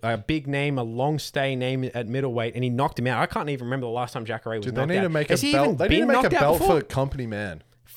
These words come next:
Speaker 1: First
Speaker 2: is the
Speaker 1: round,
Speaker 2: co-, he
Speaker 1: too.
Speaker 2: win-, he wins the company man
Speaker 1: Yeah.
Speaker 2: award for this
Speaker 1: Yeah,
Speaker 2: year.
Speaker 1: he's in the running for fighter of the year. Um,
Speaker 2: And then who does he call out, dude?
Speaker 1: Ooh, in the post-fight speech,
Speaker 2: Yes.
Speaker 1: he calls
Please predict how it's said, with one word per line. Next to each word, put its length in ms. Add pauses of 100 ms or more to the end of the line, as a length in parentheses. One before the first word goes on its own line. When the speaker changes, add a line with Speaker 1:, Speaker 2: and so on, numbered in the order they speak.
Speaker 1:
First 140
Speaker 2:
is 40
the 120
Speaker 1:
round, 260
Speaker 2:
co-, 100
he 60
Speaker 1:
too. 80
Speaker 2:
win-, 180
he 160
wins 240
the 120
company 420
man 160
Speaker 1:
Yeah. 180
Speaker 2:
award 380
for 80
this 160
Speaker 1:
Yeah, 160
Speaker 2:
year. 240
Speaker 1:
he's 240
in 140
the 260
running 240
for 100
fighter 340
of 80
the 80
year. 380 (180)
Um, 540 (400)
Speaker 2:
And 160
then 120
who 120
does 140
he 80
call 240
out, 160
dude? 140 (640)
Speaker 1:
Ooh, 260 (180)
in 100
the 60
post-fight 640
speech, 180
Speaker 2:
Yes. 460 (180)
Speaker 1:
he 580
calls 540